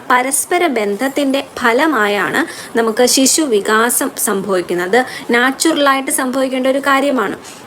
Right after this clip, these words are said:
ജന്മസിദ്ധമായിട്ട് കുറച്ച് സവിശേഷതകൾ ഉണ്ടായിരിക്കും. പിന്നെ കൂടാതെ എന്തൊക്കെ അനുഭവങ്ങളാണോ, അനുഭവ ലോകമാണോ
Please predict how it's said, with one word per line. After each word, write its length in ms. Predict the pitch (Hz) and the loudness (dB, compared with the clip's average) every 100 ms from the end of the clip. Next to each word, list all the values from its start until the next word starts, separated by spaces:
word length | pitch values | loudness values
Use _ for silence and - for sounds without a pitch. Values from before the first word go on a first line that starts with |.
| - | -8
ജന്മസിദ്ധമായിട്ട് 1000 | - 208 202 262 294 277 330 302 285 320 | 0 2 2 0 0 2 2 4 2 0
കുറച്ച് 320 | 285 262 359 | 0 2 2
സവിശേഷതകൾ 800 | 523 311 240 240 262 254 254 254 | 2 2 2 4 4 4 2 4
ഉണ്ടായിരിക്കും. 640 | 220 190 214 214 220 320 466 - - | 2 2 2 2 0 -2 -4 -8 -4
പിന്നെ 400 | 269 269 311 320 392 - | 2 4 4 2 -2 0
കൂടാതെ 500 | 262 262 269 285 285 | 2 6 4 4 0
എന്തൊക്കെ 480 | - 220 226 294 294 | 2 2 4 0 2
അനുഭവങ്ങളാണോ, 1120 | 320 233 233 254 285 294 302 285 226 214 214 - | 2 2 2 2 2 2 2 4 4 2 0 -2
അനുഭവ 460 | 196 208 208 240 247 | -4 -4 0 2 2
ലോകമാണോ 840 | 233 226 247 311 254 208 202 202 | 4 4 4 2 2 2 0 -2